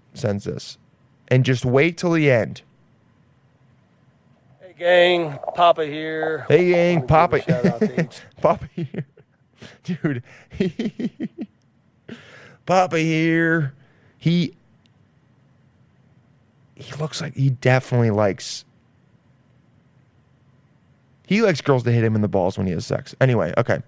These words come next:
Speaker 2: Three. Ethan, hope you're doing well. Anyway, it's actually
Speaker 1: Does-,
Speaker 2: Papa.
Speaker 1: doesn't mean it. It's actually Papa, in case any of us didn't believe him. It's a video, dude. Anyway, go ahead.
Speaker 2: We're gonna come on Ethan's show and have a lot of fun with it.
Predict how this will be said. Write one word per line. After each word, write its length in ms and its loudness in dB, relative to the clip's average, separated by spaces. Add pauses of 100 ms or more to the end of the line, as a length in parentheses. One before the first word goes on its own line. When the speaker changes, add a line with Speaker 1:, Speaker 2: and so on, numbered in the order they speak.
(680)
Speaker 2:
Three. 560 -10 (520)
Ethan, 260 -6
hope 220 0
you're 80 -12
doing 220 -4
well. 360 2 (360)
Anyway, 420 -8
it's 120 -20
actually 280 -6
Speaker 1:
Does-, 80 -6
Speaker 2:
Papa. 360 -8
Speaker 1:
doesn't 220 -4
mean 140 2
it. 120 -2 (220)
It's 140 2
actually 320 2
Papa, 320 2
in 120 -2
case 240 2
any 240 4
of 160 6
us 300 0 (300)
didn't 440 2
believe 380 0
him. 140 -2 (440)
It's 100 -2
a 60 2
video, 320 2
dude. 220 -4 (180)
Anyway, 240 -2
go 100 -6
ahead. 140 -10
Speaker 2:
We're 100 -12
gonna 180 -10
come 160 -10
on 120 -6
Ethan's 300 -16
show 200 -6
and 80 -10
have 120 -8
a 40 -12
lot 140 -8
of 100 -16
fun 200 -4
with 160 -8
it. 140 -10